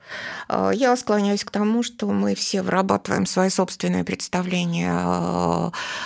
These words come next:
о тех или иных, э, явлениях искусства, и очень, э, интересно всегда выслушать, э, чью-то точку зрения. Вообще приятно поговорить с умным человеком, их немного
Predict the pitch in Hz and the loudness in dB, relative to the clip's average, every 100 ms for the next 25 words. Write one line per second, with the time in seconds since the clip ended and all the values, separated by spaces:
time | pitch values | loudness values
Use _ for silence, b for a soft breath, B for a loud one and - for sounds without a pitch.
0 | B 185 - 190 - 185 185 180 180 - | B 2 4 0 2 2 4 2 2 0
1 | - 180 175 175 185 185 180 175 170 202 | 0 2 4 4 2 2 2 2 0 0
2 | - 359 320 262 233 214 202 208 202 - | 0 -2 -2 0 2 4 4 2 2 2
3 | 202 190 190 180 131 98 98 B B B | 2 2 2 2 2 2 0 B B B
4 | - 202 214 208 - 175 - 190 180 175 | 2 4 6 4 4 0 0 2 4 4
5 | 185 185 - 175 170 170 - - 175 175 | 2 0 -2 -4 -4 -4 -4 -2 0 0
6 | - 190 185 - 175 - 180 185 262 285 | 0 0 0 -2 -4 -2 -2 2 2 2
7 | 214 185 - 180 - 262 269 196 170 190 | 2 0 -2 -2 -2 -2 2 2 2 -2
8 | - 202 196 - - 110 101 - 104 107 | 0 0 2 0 0 2 0 -2 0 0
9 | 113 - - 214 - - 202 202 196 202 | 0 -2 -2 -2 -4 -6 -2 0 2 0
10 | 202 | -2